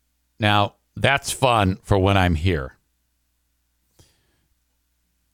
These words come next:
When I'm walking around and, uh,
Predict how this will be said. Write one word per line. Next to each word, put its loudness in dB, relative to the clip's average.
When 0
I'm 2
walking 0
around 2
and, 0
uh, -2